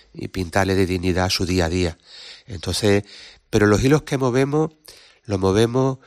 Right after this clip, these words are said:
con constancia, los movemos con respeto y hasta con gracia.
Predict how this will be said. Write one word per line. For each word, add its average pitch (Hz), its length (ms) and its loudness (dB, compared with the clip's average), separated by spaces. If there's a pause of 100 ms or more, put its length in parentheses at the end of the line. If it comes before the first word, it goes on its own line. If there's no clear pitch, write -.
(320)
con 107 200 0
constancia, 143 920 -4 (300)
los 98 160 -4
movemos 101 320 2
con 110 160 0
respeto 113 720 -2 (640)
y 110 80 -2
hasta 98 200 -2
con 90 160 -2
gracia. 95 520 -4